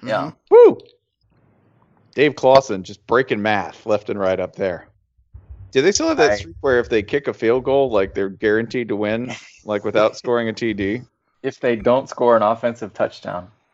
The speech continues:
Speaker 1: I think
Speaker 2: It's like,
Speaker 1: they
Speaker 2: it, it,
Speaker 1: broke
Speaker 2: it's like
Speaker 1: that,
Speaker 2: an obs-,
Speaker 1: but
Speaker 2: it's like an obscure Settlers of Catan rule where you're like, "Ah, yes, the unopposed field goal. That's a point. That's a
Speaker 1: <laughs> Like,
Speaker 2: victory point."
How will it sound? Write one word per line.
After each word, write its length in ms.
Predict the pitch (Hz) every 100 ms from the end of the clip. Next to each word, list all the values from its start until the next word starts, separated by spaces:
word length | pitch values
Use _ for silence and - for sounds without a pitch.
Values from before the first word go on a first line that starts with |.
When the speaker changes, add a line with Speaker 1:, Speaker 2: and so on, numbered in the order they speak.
| _ _ _
Speaker 1:
I 120 | - 123
think 160 | 208
Speaker 2:
It's 80 | 240
like, 200 | 262 -
Speaker 1:
they 60 | 190
Speaker 2:
it, 120 | -
it, 80 | -
Speaker 1:
broke 220 | - -
Speaker 2:
it's 160 | 214 -
like 160 | 104 -
Speaker 1:
that, 40 |
Speaker 2:
an 80 | 240
obs-, 200 | 214 214
Speaker 1:
but 80 | 208
Speaker 2:
it's 140 | 202
like 200 | 233 240
an 60 | 233
obscure 420 | 208 - 196 185
Settlers 540 | - 175 147 151 147
of 100 | 147
Catan 500 | - 147 - 127 123
rule 300 | 110 85 87 - _ -
where 160 | -
you're 140 | 123 -
like, 180 | 120
"Ah, 280 | 143 233 311
yes, 600 | 285 330 339 - - - _ _ _
the 140 | 156 175
unopposed 540 | 208 233 247 247 247
field 360 | - 294 311 233
goal. 200 | 156 127
That's 200 | 127 -
a 80 | 185
point. 360 | - 160 175 _ _ _
That's 300 | - - -
a 80 | 196
Speaker 1:
<laughs> 80 | 208
Like, 0 |
Speaker 2:
victory 360 | 180 170 160 165
point." 340 | - 175